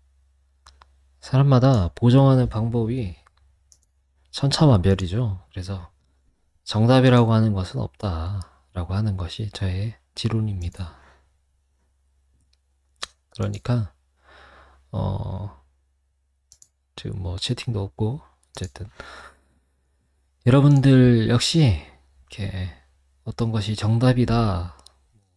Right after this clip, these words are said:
그래서 그거를 무조건 따라가야 된다라는 그런 생각을 하기보다는 자기만의 길을 찾으시는 게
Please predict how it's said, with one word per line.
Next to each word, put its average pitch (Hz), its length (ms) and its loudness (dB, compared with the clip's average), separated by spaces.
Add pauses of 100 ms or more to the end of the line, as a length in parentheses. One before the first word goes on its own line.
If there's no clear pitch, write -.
(200)
그래서 104 440 -8 (100)
그거를 107 420 -4
무조건 104 440 -6
따라가야 110 600 -4
된다라는 101 1300 -6
그런 104 300 -4
생각을 104 640 -6 (100)
하기보다는 101 720 -10 (1160)
자기만의 117 840 0 (460)
길을 98 400 -6
찾으시는 110 680 -8
게 98 340 -8